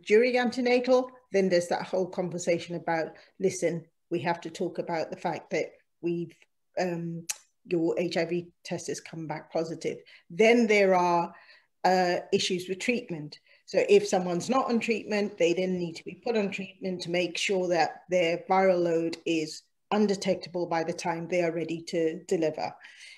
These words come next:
If they are already, and we have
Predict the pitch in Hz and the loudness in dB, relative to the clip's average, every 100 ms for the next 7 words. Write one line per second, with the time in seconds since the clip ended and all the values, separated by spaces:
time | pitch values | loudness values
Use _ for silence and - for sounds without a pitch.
0 | _ 208 202 185 190 214 269 240 180 160 | _ 6 6 6 6 8 8 8 6 4
1 | 180 269 185 226 277 185 180 175 - 196 | 6 6 6 0 0 -2 -2 -4 -2 0
2 | 185 180 175 | 2 2 0